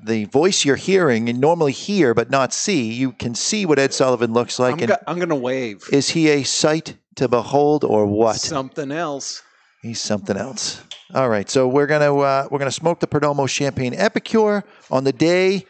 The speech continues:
Speaker 1: that the final Perdomo child is getting married. That's Natalie Perdomo. She's being married today. And, uh,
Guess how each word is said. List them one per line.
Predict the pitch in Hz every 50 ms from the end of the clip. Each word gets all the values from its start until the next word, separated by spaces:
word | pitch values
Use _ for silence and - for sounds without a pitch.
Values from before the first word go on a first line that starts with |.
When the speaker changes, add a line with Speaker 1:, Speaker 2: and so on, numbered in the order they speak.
| _ _
Speaker 1:
that | - 127 -
the | - 127
final | - - - 160 170 180 185 202 190
Perdomo | - 143 160 151 156 165 165 165 165 165
child | - - 170 147 127 117 113 117 127 131 127 120 _ _ _ _ _ _ _ _ _
is | - 123 107
getting | - 143 139 139 139
married. | 139 139 135 123 113 104 104 110 113 - - _ _ _ _ _ _ _ _ _
That's | - 117 117 113 - -
Natalie | 120 127 135 151 165 156 151 139 120
Perdomo. | - - 113 107 104 104 101 104 110 120 -
She's | - - 113 -
being | - 127 120 117 117
married | 117 117 117 117 117 110
today. | - - 107 117 139 165 180 190 196 196 _ _ _ _ _ _ _ _ _ _ _ _
And, | - 120 120 117 113
uh, | 117 117 120 117 117 117 113